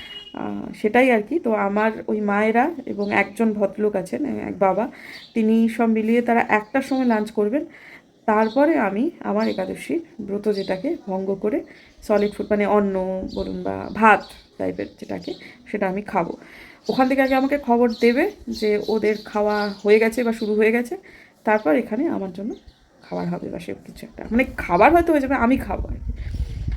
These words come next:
তা আপাতত সেরকমই প্ল্যান করেছি, তো হবে নিশ্চয়ই ঠিকঠাক। মানে এখন এই জিপে টিপেগুলো হয়ে খুব সুবিধা হয়েছে, কোনো সমস্যাই নয়।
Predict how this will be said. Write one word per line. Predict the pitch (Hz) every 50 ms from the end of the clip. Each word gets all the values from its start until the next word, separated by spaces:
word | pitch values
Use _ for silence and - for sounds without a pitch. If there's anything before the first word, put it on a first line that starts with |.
| - -
তা | 240
আপাতত | 208 - 254 247 285 285 302
সেরকমই | 285 - 254 247 240 262 254 262 254
প্ল্যান | 247 240 240 240 240
করেছি, | 247 240 240 233 233 - 349 - - - - - - - - - - - - - - - - - - - - - - - - -
তো | 262 269 269
হবে | 240 240 254 254 302
নিশ্চয়ই | 302 320 311 - - 339 330
ঠিকঠাক। | 330 302 269 285 - 311 330 320 - - - - - - - - 247 - - - - - - - - - -
মানে | 269 262 262 262
এখন | 254 294 285
এই | 311 254
জিপে | 208 - 247 240 226 320 320
টিপেগুলো | 330 311 - 330 311 320 330 302
হয়ে | 277 320 320
খুব | - - 415 415
সুবিধা | - - - 214 214 196 196
হয়েছে, | 190 - - - - 214 226 - - - - - - - - -
কোনো | - 277 294 294 247
সমস্যাই | 226 - 233 247 294 311 302 - 285 285 254
নয়। | 226 202 - - 190